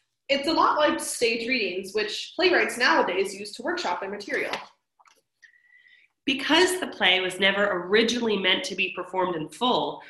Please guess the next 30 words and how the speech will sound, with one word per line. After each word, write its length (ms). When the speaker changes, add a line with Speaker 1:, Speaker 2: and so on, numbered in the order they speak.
Speaker 2:
that 220
means 440
there 240
might 240
be 140
some 260
challenges 760
to 80
the 120
performance 680
that 140
the 160
playwright 520
didn't 320
consider. 720
We 120
wanted 320
to 80
see 280
what 200
would 80
happen 560
if 200
The 100
Convent 420
of 100
Pleasure 380
was 200
actually 420
staged. 720